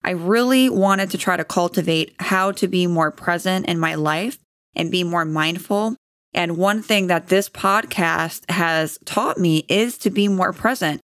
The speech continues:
I have amazing guests that come on this show, and I've really learned to not just listen to respond, but listen to really hear what my guests are talking about.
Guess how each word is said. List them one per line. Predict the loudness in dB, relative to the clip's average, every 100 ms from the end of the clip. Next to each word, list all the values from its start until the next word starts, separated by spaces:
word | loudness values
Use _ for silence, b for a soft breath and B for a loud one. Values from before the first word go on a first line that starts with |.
| _ -10
I | -8
have | -2 0 0 2
amazing | 2 4 4 4 2 2
guests | 0 0 -2 -10 -4
that | 0 0 -2
come | -2 0 2
on | 2 0
this | -2
show, | -2 0 2 0 -4 -10 _ _ -2
and | 0 2 0 -2
I've | -4 -2
really | 2 4 4 4
learned | 4 4 4 4 0 -2
to | -2 0 2 0 -2
not | -2 0 -2 -4
just | 0 0 -2 -6 -14 -4
listen | 0 2 0 0 0 0
to | 0 0
respond, | 0 -4 -4 0 2 0 0 -2
but | -2 0
listen | 2 0 0 0 0
to | 0
really | 0 2 2
hear | -2 -2 0 2 2 0 -2
what | 0 2 2
my | 0 -2
guests | 0 -2 0
are | -2
talking | 0 0 0 0
about. | 0 0 -2 -4